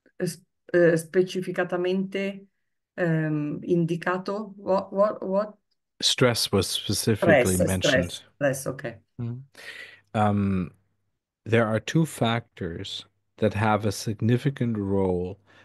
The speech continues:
Speaker 2: onto the cell-, central brain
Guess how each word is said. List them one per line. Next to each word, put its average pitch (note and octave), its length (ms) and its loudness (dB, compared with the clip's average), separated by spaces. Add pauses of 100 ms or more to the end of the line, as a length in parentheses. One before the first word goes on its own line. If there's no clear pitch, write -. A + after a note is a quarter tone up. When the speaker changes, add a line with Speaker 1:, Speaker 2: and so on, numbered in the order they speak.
(220)
Speaker 2:
onto A2+ 600 0
the F#2 160 -4
cell-, - 800 0 (260)
central A#2 520 0
brain G2+ 720 0